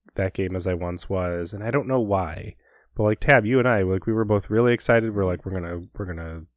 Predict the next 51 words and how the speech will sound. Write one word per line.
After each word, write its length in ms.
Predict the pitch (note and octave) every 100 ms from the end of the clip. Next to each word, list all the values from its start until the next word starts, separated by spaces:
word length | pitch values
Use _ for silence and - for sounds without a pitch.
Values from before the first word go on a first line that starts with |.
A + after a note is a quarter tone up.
| _ -
co-, 140 | -
you 100 | G#2
know, 180 | F#2 E2
co-op 400 | - A#2+ A#2 A2+
it," 220 | A#2 A2+ -
'cause 140 | G2+
we 120 | F#2+
played 240 | - G2+ G2
the 60 |
first 260 | - A2+ -
one 100 | G#2+
co-op. 460 | - A2+ G#2+ G#2+ _ _ - - _ _ -
Um, 520 | G#2 F#2+ F2+ F2 F2 _ _ _ _ _ _ A2+
and 120 | A2
it's 160 | G#2
coming 300 | - D#3 D3+
out 140 | D3+ A#2+
February 420 | C3 B2 A#2+ G#2+
fourth, 360 | - B2+ A2+ -
but 120 | A2
for 120 | A#2
some 220 | - A#2+ A#2
reason 200 | G#2+ G#2+
I'm 140 | G2+
like, 440 | G2 F#2+ F#2 - _ _ _ _ _ _ -
"Eh," 320 | B3 F3 E3 C#3+ _ _ -
you 80 |
know 120 | C3+ C#3
what 100 | C#3+
I 20 |
mean? 160 | D3 C#3
I 120 | B2+
don't 140 | C#3+
know. 220 | D3+ A#2+ F2+
I, 300 | G#2 A#2 G#2+
I 60 | G#2+
don't 120 | A#2
know 80 | A#2+
what 140 | A#2 A2+
it 100 | A2
is. 460 | A2+ E2+ E2 - - _ _ _ _ _ _ _ _ -
I'm 100 | C3
still 200 | A3+ F3
excited 400 | B2+ C3+ D3 A2
for 180 | G#2+ G2+
it. 40 |
I'm 80 | G2+
still 180 | - A2
gonna 220 | G#2+ F2
get 200 | G2+
it, 100 | G#2+